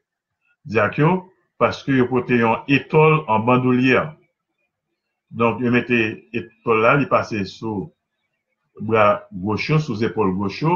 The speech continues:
et puis il allait en bas, bras droit, en bandoulière. Tandis que prêtre, il met étole par eux-mêmes, il met passer autour de cou et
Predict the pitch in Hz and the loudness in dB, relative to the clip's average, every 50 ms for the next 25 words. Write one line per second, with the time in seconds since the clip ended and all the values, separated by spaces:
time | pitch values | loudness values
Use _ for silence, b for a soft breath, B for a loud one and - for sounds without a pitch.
0 | 160 - - 104 104 98 - 120 139 135 117 98 101 117 131 143 151 151 147 _ | -2 -4 -8 -10 -10 -8 -4 -2 -2 0 0 0 0 2 0 0 0 -2 -6 _
1 | _ _ _ - - 101 98 104 110 113 113 - - 92 101 101 98 95 107 104 | _ _ _ -8 -4 -2 2 4 6 6 4 4 0 -2 2 2 2 2 2 0
2 | 95 - - 139 117 90 - _ _ _ _ _ _ _ - - 101 95 92 - | 0 0 -2 -4 -4 -6 -6 _ _ _ _ _ _ _ -10 -6 -4 -4 -4 -6
3 | 95 104 113 113 120 117 110 113 117 104 95 - - _ _ _ _ _ _ _ | -4 -2 -2 0 0 -2 -2 0 0 -2 -2 -4 -10 _ _ _ _ _ _ _
4 | _ _ _ _ _ _ _ _ _ _ _ _ _ _ _ _ _ _ _ _ | _ _ _ _ _ _ _ _ _ _ _ _ _ _ _ _ _ _ _ _
5 | _ _ _ _ _ _ _ _ - 120 117 117 113 101 - - - 131 135 143 | _ _ _ _ _ _ _ _ -4 -4 -2 -2 -2 -4 -6 -8 -4 0 2 2
6 | 160 175 175 175 _ _ _ _ _ _ _ _ _ _ - - 120 113 107 - | 2 2 0 -6 _ _ _ _ _ _ _ _ _ _ -10 -2 -2 -2 -2 -2
7 | - 131 135 135 127 117 113 110 104 - _ - 131 123 123 - - 127 123 117 | -4 -2 0 0 0 2 0 -2 -4 -6 _ -4 -4 -4 -4 -4 -2 2 2 2
8 | 104 95 92 - - _ _ - 104 104 104 104 107 113 127 143 170 185 175 156 | 2 0 -4 -6 -12 _ _ -4 -2 0 0 0 0 -2 0 0 0 0 -2 -4
9 | - _ _ _ - 101 110 104 92 117 107 104 101 - - 107 104 104 98 - | -8 _ _ _ -8 -6 -6 -4 -2 -2 -4 -4 -4 -8 -8 -6 -6 -6 -8 -8
10 | - 107 104 - 107 101 107 107 101 - - 107 107 98 - - _ _ _ _ | -8 -8 -8 -6 -6 -4 -4 -4 -4 -6 -4 -4 -4 -4 -6 -8 _ _ _ _
11 | _ _ _ _ _ _ _ _ _ _ _ _ - - 98 101 95 95 92 92 | _ _ _ _ _ _ _ _ _ _ _ _ -6 -2 2 4 4 4 4 2
12 | 92 | 0